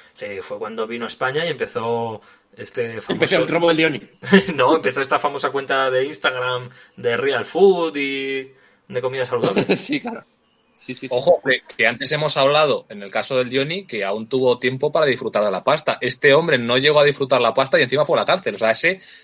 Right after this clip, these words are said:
Speaker 3: no le compensó nada el tiempo en prisión.
Speaker 2: No, no, no, no. Es decir, además es que no se puede, es decir, no creo que le metieran delitos de extorsión <laughs> con armas, ¿no? Porque al final
Speaker 1: <laughs> No,
Speaker 2: extorsión, extorsión con, con hortaliza, ¿no?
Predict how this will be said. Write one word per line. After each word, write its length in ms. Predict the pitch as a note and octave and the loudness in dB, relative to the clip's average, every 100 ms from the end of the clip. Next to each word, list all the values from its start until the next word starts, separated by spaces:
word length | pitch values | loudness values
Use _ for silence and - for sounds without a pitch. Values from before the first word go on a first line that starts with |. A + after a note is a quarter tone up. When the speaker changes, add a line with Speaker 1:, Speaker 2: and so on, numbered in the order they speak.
| _ _ | _ _
Speaker 3:
no 140 | G#2+ | -2
le 120 | C#3 E3+ | 0 2
compensó 500 | F3+ D#3+ D3+ E3 F#3 | 2 2 2 2 2
nada 320 | D#3 G#3 G#2 | 2 2 0
el 220 | A#2+ A2+ | -4 0
tiempo 340 | C3 B2+ B2+ | 0 0 0
en 160 | A#2+ A2+ | 0 -4
prisión. 420 | G#2+ C#3 G3+ G3 - _ _ _ | -2 0 0 -4 -14 _ _ _
Speaker 2:
No, 220 | A#2 A#2+ | -12 -8
no, 160 | B2+ B2 | -6 -6
no, 100 | A#2 | -8
no. 220 | G#2+ A2+ - | -10 -14 -18
Es 60 | G2+ | -14
decir, 180 | G#2+ F#2+ | -10 -8
además 340 | F#2+ G2 A2 | -8 -10 -10
es 120 | A2 | -10
que 220 | - A2 - - _ | -8 -8 -10 -20 _
no 240 | G#2 G#2 | -12 -10
se 100 | G#2 | -10
puede, 320 | A2+ B2 B2+ B2+ | -8 -6 -4 -6
es 60 | |
decir, 200 | - G2+ | -8 -14
no 140 | G2+ A2 | -12 -8
creo 160 | A#2+ | -8
que 60 | B2+ | -4
le 180 | B2 A#2 | -6 -4
metieran 540 | A2+ G#2 A#2 A2+ G#2+ | -8 -6 -4 -4 -6
delitos 500 | G#2 G#2+ G#2 G#2+ F#2+ | -6 -6 -6 -8 -6
de 480 | G#2 G2+ G2 F#2+ G2 _ - _ - | -6 -6 -6 -10 -14 _ -20 _ -14
extorsión 640 | - G#2+ - A#2 G#2 G2+ - | -10 -8 -6 -6 -6 -8 -10
<laughs> 100 | C3+ | -12
con 160 | - G2+ | -8 -2
armas, 340 | B2+ C#3+ G2+ - | -2 -2 -6 -8
¿no? 440 | C#3+ - - A#2+ _ _ _ - - C#3 | -10 -8 -12 -12 _ _ _ -20 -12 -12
Porque 340 | B2+ A2 - C3 | -12 -16 -8 -8
al 80 | G#2+ | -8
final 240 | G#2+ F#2 D3+ - D3 C#3 | -12 -12 -14 -16 -14 -12
Speaker 1:
<laughs> 460 | - - - _ C3+ | -12 -18 -20 _ -6
No, 100 | D3+ | -4
Speaker 2:
extorsión, 400 | E3+ - C#3+ D3 | -4 -4 -4 -4
extorsión 460 | C#3 - B2 - C3 | -6 -4 -4 -4 -2
con, 100 | D3 | -2
con 160 | D3 B2+ | -2 -4
hortaliza, 500 | - A2+ C#3 A2+ | -2 -2 -2 -2
¿no? 120 | G#2 | -2